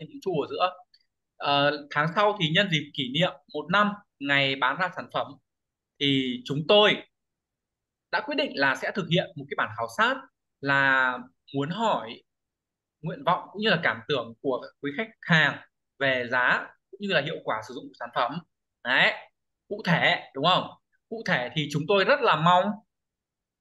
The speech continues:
đúng nhỉ? Chúng tôi rất là mong hãy kêu gọi sự hợp tác, đúng không? Hãy kêu gọi sự hợp tác và phát cái, ờ, bản khảo sát tới các khách hàng đã mua sản phẩm nhá.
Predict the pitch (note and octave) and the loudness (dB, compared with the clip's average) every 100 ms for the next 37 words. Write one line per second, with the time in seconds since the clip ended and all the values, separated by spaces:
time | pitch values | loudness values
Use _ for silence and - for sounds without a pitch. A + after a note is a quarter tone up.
0 | _ _ _ _ _ C3 C#3+ F3+ B2 G#2+ | _ _ _ _ _ -6 2 2 2 -4
1 | - _ - D#3+ G3+ C4+ F3+ E3+ F3+ F3+ | -16 _ -12 -4 0 2 2 2 2 0
2 | E3 _ _ A#3 A#3+ C4 C4+ B3 A3 A3+ | -10 _ _ -12 -10 0 2 4 4 2
3 | - - _ _ - F3+ D#3 E3 E3 G#3 | 0 -10 _ _ -18 -12 -4 -4 0 0
4 | A3 - - _ C3 D3 D#3 B2 - D#3+ | 0 -4 -20 _ -8 -2 -2 -2 -8 -6
5 | D#3 - C#3 C3 D#3+ F#3 - - _ _ | -6 -6 -10 0 2 2 -2 -18 _ _
6 | _ _ E3 D#3+ D3+ C#3 B2+ - A#3 C#4 | _ _ 2 4 4 4 2 -2 2 2
7 | C#4+ - _ D3 C#3 C#3+ F3+ A3 - _ | 0 -10 _ 0 2 2 0 -4 -14 _
8 | _ _ - C#3 C3+ D#3 C3+ B2 B2+ A#2+ | _ _ -10 -8 -6 0 0 0 -6 -2
9 | G3 A3+ - C#3+ D3+ A3+ A3+ G#3 D#3 C3 | -2 -2 -4 -6 -4 -4 -4 -4 -4 -4
10 | F3+ E3 A#2 B2+ A#2 A2+ _ _ _ _ | -10 -12 -10 -8 -8 -12 _ _ _ _
11 | _ _ _ _ _ _ _ - - - | _ _ _ _ _ _ _ -20 -20 -20
12 | _ D3+ F3 E3 | _ 2 2 0